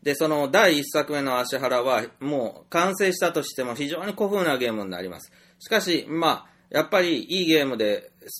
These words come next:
えー、作ってきた自信がありますから、こちらの方は、まあ、古風なゲームのまま着々と完成させようと。で、第二作目の方は、一作目の芦原で、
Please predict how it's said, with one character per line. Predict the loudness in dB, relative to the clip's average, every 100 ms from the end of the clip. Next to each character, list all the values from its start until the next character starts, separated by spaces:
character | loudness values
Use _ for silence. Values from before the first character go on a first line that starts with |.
| _ -4
え | 2 2
ー、 | 0
作 | -6
っ | -6
て | -6
き | -6
た | -4
自 | -4
信 | -6 -6 -4
が | -2
あ |
り | -2
ま | -4
す | -8
か | -6
ら、 | -2 -2 -4 -10 _
こ | -4 2
ち | 2
ら | 2
の | 2
方 | 2 2
は、 | 4 4 2
ま | -4
あ、 |
古 | 0 0
風 | 2 0
な | 0
ゲ | 0 0
ー |
ム | -2
の | -2
ま | 0 0 2
ま | 0 0
着 | -4 -4
々 | -6 -4
と | -6
完 | -4 -6 -6
成 | -6 -6
さ | -6 -8
せ | -10
よ | -12
う | -14
と。 | -18 -18 _ _ _
で、 | 4 4 4
第 | 2 4 2
二 | 0
作 | -2 -2
目 | -2
の | -2 -4 -8 -6
方 | 0 2
は、 | 4 4 2
一 | -4
作 | -2 -2 -2
目 | -2 -2
の | -2
芦 | -2 -2
原 | 0 0
で、 | 2 2 0